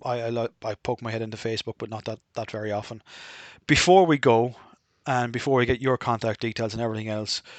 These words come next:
uh, going back to the very, very start in Amstel, and people were raving about it being the best race of all time. Pick your top five single day races.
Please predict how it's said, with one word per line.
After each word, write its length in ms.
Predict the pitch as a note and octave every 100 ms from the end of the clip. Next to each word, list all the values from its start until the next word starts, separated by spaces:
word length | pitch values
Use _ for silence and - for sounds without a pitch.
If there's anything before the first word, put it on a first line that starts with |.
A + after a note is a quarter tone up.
| - - -
uh, 300 | C3+ A#2 A#2 A#2 - C#3
going 240 | C#3+ C#3 B2+
back 240 | C#3+ C#3+
to 100 | C3
the 140 | B2
very, 320 | A2+ B2 B2 A#2
very 180 | A#2
start 320 | G#2+ A#2+ A#2 A2+
in 80 |
Amstel, 380 | A2+ A#2 - A2
and 240 | G#2+ G#2+ -
people 240 | A2+ A2+
were 160 | A2+ A2
raving 340 | A2+ A2 A2
about 200 | G#2+ G#2+
it 100 | G#2
being 140 | A2+
the 60 | G#2+
best 340 | A2+ G#2 -
race 340 | - C3 G#2+ - -
of 200 | B2+ G#2+
all 180 | A2 A2
time. 340 | - A2 G#2 - - - - - - - _ -
Pick 200 | C#3 -
your 80 | B2+
top 260 | B2+ A#2+
five 400 | - A#2+ A2+ -
single 340 | - - A2+ G#2+
day 160 | G#2+
races. 440 | G#2+ G#2+ G#2 A2+